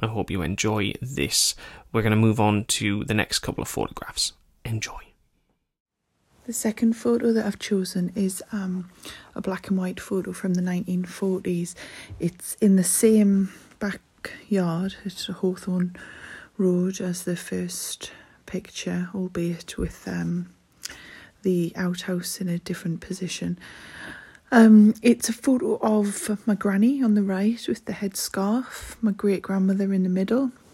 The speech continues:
Speaker 2: and Aunt Sally on the other side. And I'm, I'm pretty sure it must have been, um, wash day, the way my granny's got her wraparound apron on and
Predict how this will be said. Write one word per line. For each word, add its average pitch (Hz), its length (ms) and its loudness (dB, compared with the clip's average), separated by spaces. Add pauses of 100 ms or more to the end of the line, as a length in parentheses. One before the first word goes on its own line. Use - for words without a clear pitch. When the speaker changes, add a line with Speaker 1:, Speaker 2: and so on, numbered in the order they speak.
(680)
Speaker 2:
and 185 300 2
Aunt 185 200 2
Sally 180 320 -2
on 190 120 2
the 185 80 4
other 190 160 0
side. 190 420 -2 (640)
And 190 260 2
I'm, 175 160 -2 (100)
I'm 185 140 2
pretty 202 240 2
sure 202 380 8
it 156 80 2
must 190 240 2
have 180 100 -2
been, 170 520 4 (800)
um, 165 440 -2 (1500)
wash 190 460 2
day, 175 420 0 (600)
the 190 60 -6
way 180 280 0
my 175 140 0
granny's 175 420 -2
got - 220 -10
her 180 240 -6 (580)
wraparound 175 920 0
apron 180 500 0
on 175 320 0
and 165 280 -2